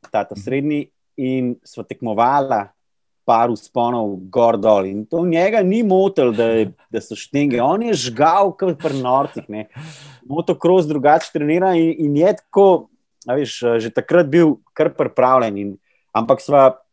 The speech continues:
Speaker 1: med, se zdi, ene pet vzponov naredila tako res, res na polno, ne. Ker se spomnim, da je on na koncu rekel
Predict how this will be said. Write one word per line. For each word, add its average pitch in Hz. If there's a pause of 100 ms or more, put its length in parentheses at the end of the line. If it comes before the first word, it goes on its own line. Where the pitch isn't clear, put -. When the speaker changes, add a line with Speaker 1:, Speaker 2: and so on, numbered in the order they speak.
(440)
Speaker 1:
med, 175
se 165
zdi, 190
ene 170
pet 190
vzponov 160
naredila 135
tako 135
res, 135
res 127
na 113
polno, 107
ne. 87
Ker 98
se -
spomnim, 139
da 131
je 123
on 143
na 139
koncu 135
rekel 151